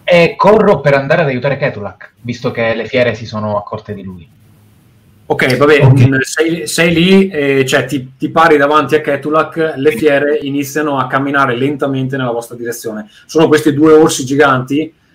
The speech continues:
Speaker 2: eh, uno è più avanti, uno è più indietro, diciamo che, eh, questo qui è il primo, aspetta che devo cambiare colore di nuovo,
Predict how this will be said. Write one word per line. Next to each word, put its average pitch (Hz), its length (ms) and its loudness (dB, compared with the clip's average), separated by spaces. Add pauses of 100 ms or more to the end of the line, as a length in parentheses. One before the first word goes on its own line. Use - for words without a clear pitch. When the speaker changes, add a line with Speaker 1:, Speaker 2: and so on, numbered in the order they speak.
(140)
Speaker 2:
eh, 135 100 -8
uno 160 260 4
è 147 60 2
più 151 140 2
avanti, 139 420 2
uno 135 200 -4
è 131 40 -8
più 127 340 -4
indietro, 135 680 -2
diciamo 117 380 -10
che, 120 400 -8 (340)
eh, 110 540 -2
questo - 320 -2
qui 131 220 -2
è 117 80 2
il 110 100 -2
primo, 120 260 -8
aspetta 110 280 -10
che 104 60 -12
devo 101 140 -14
cambiare 101 320 -16
colore 101 280 -20
di 98 40 -20
nuovo, 95 200 -20